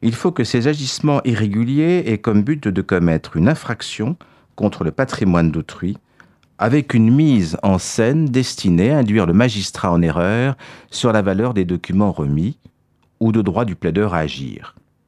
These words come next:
Autrement dit, il faut se servir de la justice pour porter atteinte au bien d'autrui.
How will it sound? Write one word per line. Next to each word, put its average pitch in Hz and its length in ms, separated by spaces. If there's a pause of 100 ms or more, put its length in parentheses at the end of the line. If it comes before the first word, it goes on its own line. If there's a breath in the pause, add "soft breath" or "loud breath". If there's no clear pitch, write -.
(480)
Autrement 87 500
dit, 143 240 (520 soft breath)
il 101 140
faut - 160
se - 120
servir 120 380
de 82 80
la 80 160
justice 196 580
pour - 220
porter - 440
atteinte 151 500
au 90 40
bien 117 160
d'autrui. 78 480